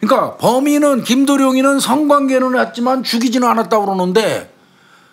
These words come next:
사랑하는 사이였기 때문에 성관계를 했다면, 어, 그 당시에 생리혈하고 정액이 바로 섞였어야 되는데,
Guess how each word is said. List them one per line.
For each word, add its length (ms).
사랑하는 640
사이였기 520
때문에 300
성관계를 720
했다면, 560
어, 260
그 120
당시에 480
생리혈하고 760
정액이 440
바로 340
섞였어야 640
되는데, 680